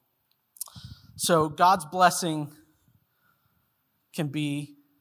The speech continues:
um, a-, or assumption can be a,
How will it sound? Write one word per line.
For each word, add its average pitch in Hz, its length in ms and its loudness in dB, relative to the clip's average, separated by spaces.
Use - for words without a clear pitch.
um, 127 280 -6
a-, - 220 -2
or 139 180 -2
assumption 175 540 2
can 160 140 -8
be 143 300 -6
a, 143 220 -2